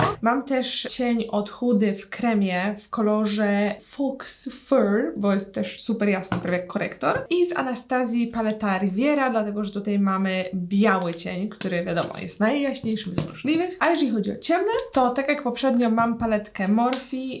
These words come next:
bo tu jest bardzo dużo ciemnych kolorów takich fajnych. I mam też paletę Subculture, bo też jest taka bardzo ciemna,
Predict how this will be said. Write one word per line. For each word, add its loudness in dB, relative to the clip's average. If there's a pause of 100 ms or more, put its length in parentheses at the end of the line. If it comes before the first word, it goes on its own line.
(140)
bo 4
tu 2
jest 4
bardzo 2
dużo 0
ciemnych 2
kolorów -2
takich -8
fajnych. 0
I 4
mam 4
też 0
paletę 0
Subculture, -2 (220)
bo 0
też -4
jest -6
taka -4
bardzo -2
ciemna, -2